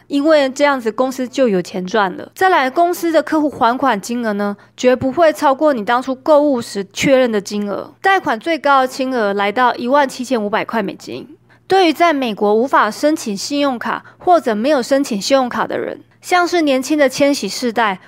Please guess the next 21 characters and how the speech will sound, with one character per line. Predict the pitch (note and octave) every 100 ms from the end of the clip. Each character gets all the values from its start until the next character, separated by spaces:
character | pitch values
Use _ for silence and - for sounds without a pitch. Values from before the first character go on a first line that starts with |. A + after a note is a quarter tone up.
| -
或 | D#4+ D#4+
是 | D#4+
新 | C#4+ D4+ D4+
移 | B3 A#3
民， | A#3+ G#3 G3+ -
或 | - E4
者 |
是 | A#3 D4
留 | B3+ A#3+
学 | C4+ A#3+
生 | A#3+ B3+ B3
来 | A#3+ G#3+
说， | - A#3+ A#3+ -
很 | B3 A3+
方 | G#3+ C#4+
便 | D#4 D4+
的 | A#3
申 | B3 A#3+
请 | A#3 F#3
模 | F#3
式。 | F#3 - A3 F#3+